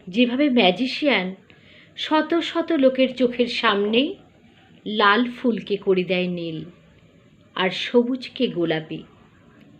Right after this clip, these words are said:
সেভাবেই সে মল্লিকাকে করে দেয় মালতী, আর রজনীগন্ধাকে জুঁই। অঙ্কের মাস্টার মশাইকে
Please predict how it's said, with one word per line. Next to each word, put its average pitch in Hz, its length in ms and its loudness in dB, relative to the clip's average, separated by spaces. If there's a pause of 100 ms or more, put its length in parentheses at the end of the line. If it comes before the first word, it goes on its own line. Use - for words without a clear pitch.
(120)
সেভাবেই 262 800 0 (420)
সে 339 200 0
মল্লিকাকে 294 680 6
করে 320 280 -2
দেয় 339 160 -2
মালতী, 175 600 -2 (1160)
আর 190 220 0
রজনীগন্ধাকে 190 1080 -2
জুঁই। 156 360 -10 (1000)
অঙ্কের 269 420 2
মাস্টার 277 500 0
মশাইকে 349 640 -2